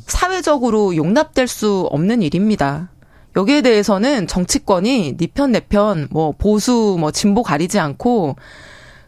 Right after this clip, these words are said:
규탄해야죠. 그런 말이나 행동은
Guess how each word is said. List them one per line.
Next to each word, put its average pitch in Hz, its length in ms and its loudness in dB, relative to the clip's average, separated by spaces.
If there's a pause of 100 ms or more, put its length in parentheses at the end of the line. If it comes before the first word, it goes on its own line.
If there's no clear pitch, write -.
(120)
규탄해야죠. 240 880 0 (580)
그런 254 1300 2 (120)
말이나 202 680 2
행동은 233 920 0